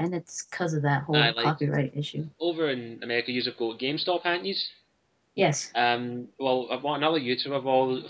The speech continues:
Speaker 2: followed called John Rambo Presents. He used to work for, uh, GameStop, and apparently they hire people to come in and take pictures of their staff and all that without their permission.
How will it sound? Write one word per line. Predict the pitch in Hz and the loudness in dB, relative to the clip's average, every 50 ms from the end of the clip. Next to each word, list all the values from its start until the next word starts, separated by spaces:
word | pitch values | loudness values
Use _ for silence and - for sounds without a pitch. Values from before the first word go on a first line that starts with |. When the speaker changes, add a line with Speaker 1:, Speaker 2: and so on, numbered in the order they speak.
| - | -2
Speaker 2:
followed | - 139 131 131 131 123 120 - | 0 4 4 4 4 2 0 0
called | - 117 113 110 - | 0 -2 -2 0 2
John | - 113 113 113 110 | 2 2 2 2 2
Rambo | 113 110 113 113 113 107 | 0 0 0 -2 -4 -6
Presents. | - - 107 98 117 127 139 156 165 - - - - - _ | -4 -6 -6 -2 0 0 0 0 -2 -4 -10 -12 -16 -20 _
He | _ 147 | _ 2
used | 156 170 156 - | 4 4 4 4
to | 131 113 104 | -2 -4 0
work | 117 131 151 165 - - - - - _ - - | 2 2 2 2 0 -10 -18 -20 -20 _ -8 -2
for, | 165 165 165 | 0 2 2
uh, | 165 160 156 156 156 156 - _ _ _ _ _ _ _ _ _ _ _ - | 4 4 4 2 0 -2 -6 _ _ _ _ _ _ _ _ _ _ _ 0
GameStop, | 156 160 151 151 - 165 147 147 - 107 | 2 2 2 2 2 2 0 0 0 -2
and | 113 | -4
apparently | 107 - 127 127 139 143 147 147 135 131 131 127 123 120 - - - _ 107 | -4 0 2 2 2 2 0 -4 -4 -2 -2 -2 -2 -2 -6 -8 -16 _ -2
they | 113 123 127 | 2 2 2
hire | 117 - 117 113 120 131 131 | 2 2 0 0 0 0 -4
people | - 135 120 123 120 | -6 -8 -10 -10 -10
to | 113 | -10
come | - 117 117 | -10 -10 -8
in | 113 117 | -8 -8
and | 120 110 101 _ _ _ - | -8 -10 -12 _ _ _ -6
take | - 123 123 - _ | -4 -4 -4 -4 _
pictures | - 117 117 - - 139 135 120 123 | -6 -6 -4 -4 -6 -4 -4 -4 -6
of | 117 - | -6 -6
their | 98 98 | -4 -6
staff | - - 101 101 120 - - | -4 -2 -2 -2 -2 -2 -4
and | 147 | -8
all | 135 127 | -8 -8
that | - - | -8 -8
without | 107 - _ - 113 110 - | -12 -14 _ -8 -8 -6 -6
their | 117 110 | -8 -8
permission. | - 113 110 120 131 - - 175 | -8 -8 -8 -4 -2 -2 -2 -4